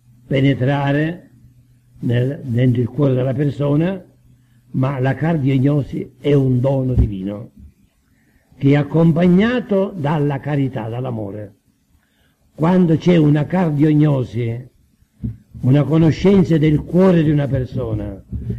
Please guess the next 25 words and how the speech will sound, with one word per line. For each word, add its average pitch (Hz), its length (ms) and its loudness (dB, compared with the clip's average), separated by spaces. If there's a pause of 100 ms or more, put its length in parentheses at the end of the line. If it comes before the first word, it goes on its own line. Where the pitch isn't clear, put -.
(220)
che 160 180 4
non 165 180 6
è 208 140 6
accompagnato 151 1160 0 (380)
da 175 220 0
un 180 180 6
infinito 190 600 6
amore 170 440 4
per 117 200 -6
quella 143 280 0
persona, 131 800 -6 (1200)
quel 160 280 2
dono 190 560 2
non 160 260 4
viene 151 300 4
da 151 120 2
Dio, 147 460 0 (800)
perché 143 420 0
Dio 156 360 2
che 151 220 0
è 143 60 0
verità 143 720 -2 (400)
è 135 120 -6
insieme 139 600 2
amore, 107 540 -6